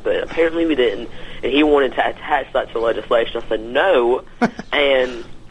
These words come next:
Speaker 1: I said, "No." And I said, "Well,"
Speaker 2: You're a tough negotiator. <laughs>
Speaker 1: Yeah, <laughs> you know, I said, "No, we're not doing that." But the thing is, you, you support the bill like it is, or you don't support it. But if you're gonna recognize that,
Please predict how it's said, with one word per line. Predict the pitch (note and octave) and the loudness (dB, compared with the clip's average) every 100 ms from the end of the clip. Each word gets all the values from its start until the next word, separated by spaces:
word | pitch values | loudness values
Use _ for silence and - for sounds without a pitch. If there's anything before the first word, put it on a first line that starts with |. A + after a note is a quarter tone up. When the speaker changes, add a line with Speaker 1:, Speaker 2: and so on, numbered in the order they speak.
| - - - - - - - - - | -8 -10 -16 -16 -16 -16 -16 -12 -2
Speaker 1:
I | C#3 - | 0 2
said, | D3+ B2+ | 2 2
"No." | C#3 D#3+ | 4 6
And | A2+ A#2+ | 4 2
I | A#2+ | -2
said, | C3+ B2 | -2 -4
"Well," | A#2 E3+ | -2 2
Speaker 2:
You're | C4 C#4+ | 2 4
a | |
tough | - B3+ A3 | 6 4 6
negotiator. | G3 G#3 B3 - F#3 C3 - - | 4 6 6 4 0 0 -6 -6
<laughs> | - - G#3 - - | 0 2 0 -2 0
Speaker 1:
Yeah, | F#3+ - | 2 4
<laughs> | |
you | - - B3+ A#3 | 4 4 2 4
know, | G#3 F#3 | 4 4
I | - | 2
said, | F3+ | 0
"No, | D3 F#3+ D3+ | 2 4 4
we're | F3+ | 4
not | E3+ C3+ | 4 2
doing | D#3+ G3 B2 | 2 2 0
that." | A2+ A2 B2 | 0 -2 -4
But | A#2+ | -4
the | C3 | -2
thing | C#3+ D3 | 0 2
is, | C#3+ B2+ A2+ | 2 0 -2
you, | C#3 C#3 - - - | -4 -4 -8 -12 -4
you | D3 D#3+ | -2 0
support | E3+ - E3 G#3 | 0 2 2 0
the | F3 | 0
bill | C#3+ D#3+ E3 | 2 4 6
like | C#3 - | 2 0
it | A#2 | -2
is, | A#2+ C#3+ F3+ D#3+ | 0 0 0 2
or | C3 C3+ | 2 2
you | - C3+ C3 | 0 -4 -4
don't | B2 B2+ C3 A2+ - | 0 2 2 -2 -6
support | - D#3 D3+ | -4 2 4
it. | B2 A2 | 2 2
But | A#2+ | 2
if | B2+ C3+ | 2 2
you're | D3+ G3 | 2 2
gonna | G#3 D3+ | 4 4
recognize | D3 - D3 C3+ B2+ B2+ | 4 0 -2 0 0 2
that, | A#2+ | 0